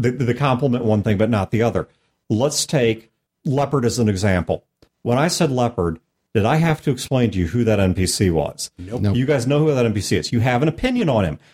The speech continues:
Speaker 1: Chad had an insult for him.
Speaker 3: <laughs>
Speaker 1: Clearly, there's an emotional investment there, right? So there is something about this character that's
Speaker 2: Try and
Speaker 1: working.
Speaker 2: kill my ass. <laughs>
Speaker 1: Can you give me any three random factoids about him? Any three?
Speaker 3: He's a tactical genius.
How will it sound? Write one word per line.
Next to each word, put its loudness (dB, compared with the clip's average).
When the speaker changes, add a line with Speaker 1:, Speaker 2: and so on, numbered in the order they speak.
Speaker 1:
Chad 0
had 2
an 0
insult 0
for 0
him. -8
Speaker 3:
<laughs> -4
Speaker 1:
Clearly, 0
there's 0
an 2
emotional 2
investment 0
there, 0
right? 0
So 0
there 0
is 0
something 0
about 0
this 0
character 0
that's -2
Speaker 2:
Try 0
and 2
Speaker 1:
working. 0
Speaker 2:
kill 0
my -4
ass. -18
<laughs> 0
Speaker 1:
Can 0
you 2
give 0
me 2
any 0
three -2
random 2
factoids 0
about -2
him? -10
Any 2
three? -4
Speaker 3:
He's -2
a -2
tactical 0
genius. -2